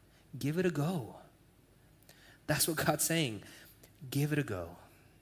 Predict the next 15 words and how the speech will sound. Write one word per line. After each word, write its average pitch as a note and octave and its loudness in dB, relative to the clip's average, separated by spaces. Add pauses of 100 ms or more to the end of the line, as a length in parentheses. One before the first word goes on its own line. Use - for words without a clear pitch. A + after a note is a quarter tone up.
(720)
And A2+ -2
let B2+ 0
me C3+ 0
show F3 4
you G2+ -2
what A#2 2
I A2+ 2
can G#2+ -6
do G2+ -4
even G#2+ -4
through A2 -4
the G2 -6
likes F2 -4
of - -10
you." D#2+ -10